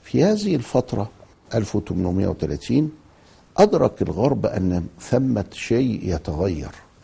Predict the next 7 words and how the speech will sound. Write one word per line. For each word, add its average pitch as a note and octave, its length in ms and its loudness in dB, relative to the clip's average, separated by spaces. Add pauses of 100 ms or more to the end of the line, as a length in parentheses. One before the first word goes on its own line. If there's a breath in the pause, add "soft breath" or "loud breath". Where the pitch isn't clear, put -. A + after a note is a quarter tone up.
(300 soft breath)
وأن G2+ 300 2
الواقع G#2+ 640 2 (680 soft breath)
من A2 120 2
غير A#2+ 320 6
وحي - 360 4 (600)
يحتاج F2 440 -2
لدراسة، F2 640 -6